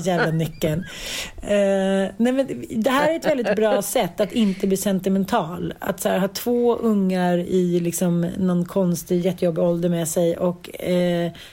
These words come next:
en stressad man som inser att han ska tömma en laude, eh, som in-, ingen har varit inne i sedan artonhundratrettiotre, då typ den sista grisen blev slaktad. <laughs>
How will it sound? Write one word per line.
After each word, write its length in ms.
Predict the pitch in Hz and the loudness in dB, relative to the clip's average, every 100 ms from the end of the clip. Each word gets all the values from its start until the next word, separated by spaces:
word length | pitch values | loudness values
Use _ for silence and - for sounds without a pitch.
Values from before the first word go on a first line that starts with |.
| - | -4
en 120 | 196 | -2
stressad 500 | 190 208 190 - 185 | 0 0 0 0 2
man 340 | 220 220 196 185 | 2 2 2 0
som 140 | 202 | 0
inser 400 | 196 185 180 185 | 2 2 2 0
att 120 | 175 | 0
han 140 | 190 175 | 0 0
ska 120 | 185 | 0
tömma 380 | 180 202 180 175 | 0 0 2 2
en 160 | 180 180 | 0 0
laude, 720 | 185 185 185 196 208 220 160 - - - - - - | 2 2 2 2 2 0 -2 -6 -20 -20 -20 -10 0
eh, 180 | 185 | 2
som 200 | 180 196 | 2 2
in-, 320 | 190 180 180 185 | 2 4 2 2
ingen 260 | 220 196 | 2 2
har 60 | 190 | 2
varit 120 | 185 | 2
inne 300 | 202 190 202 | 2 2 2
i 100 | 170 | 0
sedan 300 | - 185 175 | 0 0 0
artonhundratrettiotre, 880 | 180 165 156 180 175 165 - 214 170 | 0 -2 0 0 0 -2 0 2 2
då 120 | 156 | 0
typ 160 | 165 165 | -2 -2
den 200 | 170 175 | 0 0
sista 440 | 165 190 - - 180 | 2 0 0 0 2
grisen 680 | 180 214 202 - 196 165 160 | 2 2 0 0 0 0 0
blev 100 | 156 | 0
slaktad. 560 | - - - - 208 - - - 240 | 0 -4 -4 -2 -2 -2 -12 -10 -4
<laughs> 280 | 214 156 | -2 0